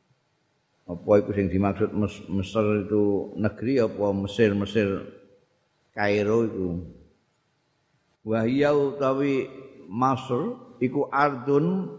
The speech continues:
bumi tanah yusamma fiha kang disebut fiha ing dalem ard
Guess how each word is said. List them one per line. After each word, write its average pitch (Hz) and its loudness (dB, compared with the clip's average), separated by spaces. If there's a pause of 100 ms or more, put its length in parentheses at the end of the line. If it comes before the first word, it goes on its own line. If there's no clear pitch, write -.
(840)
bumi 135 0
tanah 127 2
yusamma 131 2
fiha 135 2 (720)
kang 139 4
disebut 123 0
fiha 135 2
ing 135 0
dalem 131 2
ard 135 0